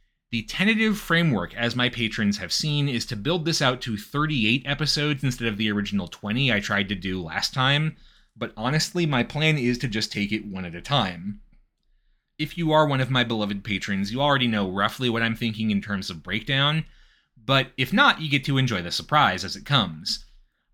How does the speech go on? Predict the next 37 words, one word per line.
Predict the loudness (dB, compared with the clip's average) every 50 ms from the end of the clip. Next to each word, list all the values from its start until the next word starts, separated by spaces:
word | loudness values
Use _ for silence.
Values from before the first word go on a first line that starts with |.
| _ 0
I | 0 2
know | 2 2 2 2 0 0 -2 -4 -6
roughly | -8 -6 -4 0 0 0 -2 -2 0 2 2
what | 4 4 4 2
I | 4
want | 4 2 0
to | 0
cover, | 0 0 -2 0 4 4 4 4 2 0 -6
so | -4 0 2
I'm | 2 4
gonna | 4 2 2
go | 0 0 0 2 2 2
through | 0 -2 -4 -4 -2 0 0 0 0 0
and | 0 2 2 4 4 4 2 -2 -2
give | -2 0 2
it | 2 2
about | 2 4 4 4 4
as | 2 0 0
many | 0 2 2 2
episodes | 0 -2 -4 -4 -2 -2 -2 -2 -4
as | -4 -4 -4
I | -4
think | -6 -6 -8 -8 -8 -10
it | -14 -16 -16
will | -16
take. | -6 -2 0 2 2 0 -2 -4 -12 _ _ _ _ _ _ _ _ _ _
Uh, | 2 4 4 4
if | 4 0
you've | 0 2
been | 2 2 2
listening | 2 2 0 0 0 2 2
to | 2
this | 0 0 -2
podcast | -2 0 0 0 0 0 0 0 0 0
for | -2 -4 -2 0
a | 0 0
while, | 2 2 2 2 2 0 -2 -4